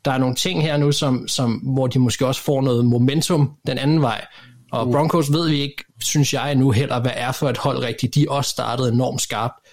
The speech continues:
Speaker 1: Øh, spørgsmålet er, om de bliver ved med at være så skarpe. Og hvor efterlader det så Raiders i alt det her? Altså, det,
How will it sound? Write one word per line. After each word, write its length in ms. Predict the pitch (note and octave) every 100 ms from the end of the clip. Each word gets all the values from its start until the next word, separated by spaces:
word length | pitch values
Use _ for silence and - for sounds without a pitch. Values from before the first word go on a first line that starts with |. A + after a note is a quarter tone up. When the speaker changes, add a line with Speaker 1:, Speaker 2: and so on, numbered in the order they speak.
| _ _ A#2
Speaker 1:
Øh, 360 | A2 G#2+ A2 - - _ _ -
spørgsmålet 500 | - D3+ C3+ C#3+ C3+
er, 40 |
om 80 | C#3
de 160 | C3+ B2
bliver 140 | A#2+
ved 80 | C3+
med 140 | D#3+
at 120 | C3+ A2
være 180 | G#2+
så 100 | A2
skarpe. 460 | A#2+ - G2 G2+ - - _ _ _ _ _
Og 80 | -
hvor 260 | A#2 C3 D3
efterlader 380 | C#3+ - C3 B2
det 140 | C#3
så 80 | B2+
Raiders 560 | A#2 B2 C3+ C3+ B2+
i 40 | B2+
alt 160 | A2 - _ -
det 40 | A#2+
her? 60 |
Altså, 180 | - B2+
det, 180 | - B2